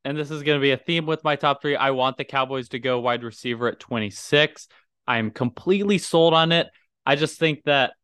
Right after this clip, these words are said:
there are, there's, spoiler, one better name on this list that I, I want at receiver ahead of Zay Flowers. So to me, I'd be, if we left the draft with Zay Flowers, I would, I mean,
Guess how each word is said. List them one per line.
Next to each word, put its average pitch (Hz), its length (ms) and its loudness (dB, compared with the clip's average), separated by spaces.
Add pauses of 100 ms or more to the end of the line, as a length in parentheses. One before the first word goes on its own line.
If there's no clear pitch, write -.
(200)
there 135 200 0
are, 131 360 0 (120)
there's, 123 560 -6 (840)
spoiler, 127 600 4
one 135 340 2
better 160 240 4
name 147 260 2
on 147 140 2
this 143 220 -2
list 127 260 0
that 127 140 0
I, 120 180 -2 (180)
I 117 180 -6
want 113 280 -2
at 107 80 -6
receiver 120 640 0
ahead 127 360 0
of 135 120 -4
Zay 139 180 0
Flowers. 143 800 0
So 120 460 2 (500)
to 156 80 -4
me, 156 360 2 (460)
I'd 139 180 4
be, 131 360 0
if 139 160 -4
we 208 120 2
left 196 240 0
the 156 120 -6
draft 139 320 0
with 131 140 -6
Zay 123 160 -2
Flowers, 120 460 -2
I 120 200 -2
would, 117 180 -6
I 123 100 -4
mean, 131 220 -8